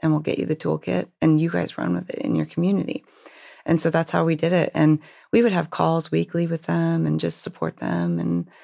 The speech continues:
and then we got to go and see their shows. So that was neat.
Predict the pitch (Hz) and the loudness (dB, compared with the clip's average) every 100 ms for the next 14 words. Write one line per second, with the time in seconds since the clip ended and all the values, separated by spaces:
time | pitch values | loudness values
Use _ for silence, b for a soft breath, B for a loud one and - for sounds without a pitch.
0 | B B B _ 180 175 175 170 170 175 | B B B _ 2 4 6 4 2 0
1 | 165 160 175 180 175 175 - 180 180 170 | 0 2 2 2 2 0 -2 0 0 0
2 | 165 - 190 220 190 - - - 156 165 | -2 -2 -2 -4 -6 -10 -8 -4 -2 0
3 | - 175 170 175 | -2 -4 -4 -4